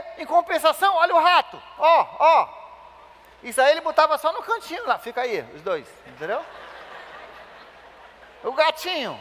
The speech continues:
olha o gatinho. Então, sobrou espaço pra ainda encher com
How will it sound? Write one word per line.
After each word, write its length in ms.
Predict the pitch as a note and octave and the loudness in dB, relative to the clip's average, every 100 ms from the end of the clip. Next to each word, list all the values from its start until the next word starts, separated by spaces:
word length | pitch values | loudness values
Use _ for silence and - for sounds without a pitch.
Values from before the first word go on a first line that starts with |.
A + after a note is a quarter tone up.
| - | -4
olha 220 | B3 D#4 | -2 0
o 20 | |
gatinho. 460 | C#4+ C#4 C#4 F#3 A2 - - _ - _ _ _ _ _ _ _ _ _ _ _ _ _ _ - - - _ _ | -2 -4 -8 -10 -12 -20 -20 _ -20 _ _ _ _ _ _ _ _ _ _ _ _ _ _ -20 -20 -20 _ _
Então, 320 | E4+ F4+ - - | 0 0 -6 -18
sobrou 680 | - - E4+ E4 E4 F#4 G4+ | -20 -2 6 6 6 4 4
espaço 680 | G4 - - A#3 A3+ A#3 D4 | 0 -8 0 2 2 -4 -4
pra 120 | C#4+ | -2
ainda 220 | C#4+ C#4+ | 0 -2
encher 520 | D4 B3 - A#3 C4 | -2 -10 -8 -4 -4
com 200 | C4 C4+ | -4 -10